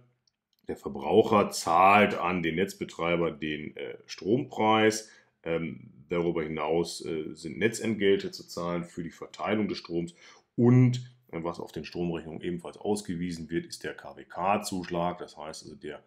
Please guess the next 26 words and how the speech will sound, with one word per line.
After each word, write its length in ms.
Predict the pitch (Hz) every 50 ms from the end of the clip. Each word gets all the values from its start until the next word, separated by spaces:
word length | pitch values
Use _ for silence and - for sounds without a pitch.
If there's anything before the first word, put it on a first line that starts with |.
| _ _ _ _ _ _ _ _ _ _
ähm, 300 | - - - 71 71 - _
die 80 | - -
Förderung 560 | - - - 104 113 120 110 101 92 92 85
von 260 | 87 - 87 82 80
K-W-K-Anlagen 1120 | - - 71 69 71 71 - - 85 90 87 87 85 82 80 78 80 80 82 82 82 78 - _
wird 480 | - 82 90 101 104 104 101 - -
bezahlt 580 | - - - - - 85 80 85 87 87 87 85
von 360 | - - - 82 82 82 78
den, 280 | 76 76 73 73 76 - _
ähm, 280 | - - - - - - _ _
Nutzern, 760 | _ - - 85 92 104 117 120 120 - - 113 107 107 101 -
von 160 | - 85 90
den 100 | 85 82
Verbrauchern, 880 | - - - - - 76 82 101 107 - 104 101 101 101 98 101 - _ _ _ _ _ _ _ _ _ _ _ _ _ _ _ _ _ _ _ _ _ _
ähm, 280 | 85 85 85 85 82 -
die 220 | 85 82 82 95
diesen 280 | 90 90 82 78 82 71
Strom, 480 | - - - 73 78 82 80 82 - - _ _ _ _ _
äh, 60 | -
oder 240 | 76 71 - 71 71
diesen 200 | 71 69 73 71
Zuschlag, 840 | - - - 98 95 92 - - 82 76 76 76 76 73 - - -
äh, 60 | - -
über 280 | 64 - 120 117 -
die, 120 | - - -
äh, 340 | - - - - - -